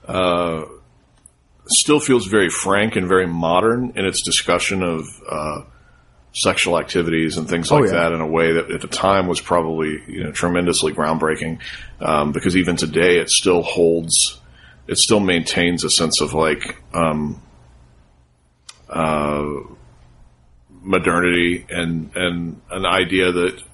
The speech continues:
Speaker 1: uh, those are things that we don't, you know, even, well, it's even worse now because now everything is geared towards, all of our, all of our major movies are all geared towards four quadrant stuff anyways, which means nobody's being frankly sexual in, like, a mainstream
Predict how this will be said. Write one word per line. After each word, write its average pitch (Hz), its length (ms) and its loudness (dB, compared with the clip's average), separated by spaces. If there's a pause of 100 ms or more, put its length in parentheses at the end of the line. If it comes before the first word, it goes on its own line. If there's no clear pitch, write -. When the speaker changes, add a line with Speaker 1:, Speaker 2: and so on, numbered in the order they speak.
(140)
Speaker 1:
uh, 85 520 -4
those 98 200 2
are 98 60 4
things 104 280 2
that 92 120 2
we 95 180 4
don't, 95 440 0
you 101 120 -2
know, 87 160 -2
even, 117 400 2 (300)
well, 101 160 4
it's 110 260 2
even 95 220 0
worse 95 280 2
now 95 240 4
because 85 340 -2
now 95 260 4
everything 85 420 -2
is 90 260 2
geared 82 280 0
towards, 80 500 -2 (1120)
all 151 180 2
of 135 100 2
our, 117 220 2
all 131 140 2
of 131 60 0
our 117 100 4
major 107 280 0
movies 95 380 -4
are 92 120 -2
all 92 100 0
geared 90 260 -2
towards 85 240 0
four 90 180 2
quadrant 87 400 0
stuff 85 200 2
anyways, 87 360 2
which 90 120 -6
means 90 180 0
nobody's 90 320 2
being 85 160 0
frankly 87 500 0
sexual 82 580 2
in, 78 80 -4
like, 80 200 -4
a 82 40 -2
mainstream 80 880 0